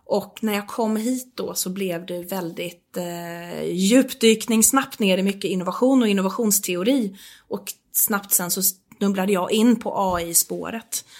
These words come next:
I och med att vi insåg att, eh, enormt mycket av den innovation som kommer att drivas i samhället kommer att ha ett element av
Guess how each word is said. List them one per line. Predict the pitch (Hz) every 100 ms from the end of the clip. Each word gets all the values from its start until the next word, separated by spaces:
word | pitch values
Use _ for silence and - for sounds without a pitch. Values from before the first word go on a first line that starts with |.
| - - - 208
I | 190
och |
med | 180
att | 185 196
vi | 180
insåg | 190 180 - 170 170 175
att, | 175 - _ 175
eh, | 165 -
enormt | 196 233 285 247 214
mycket | 202 190 - 180
av | - 190 185 185
den | 180 175 170
innovation | 175 170 175 - 240 226
som | 196 185
kommer | 185 175
att | 180
drivas | 208 185 220 247
i | 190
samhället | 196 185 165 170 190 220 - - _ _ -
kommer | 294 190 190
att | 190
ha | 170 165
ett | -
element | 190 185 208 240 247 196 - - _ _ _ -
av | 196 165 190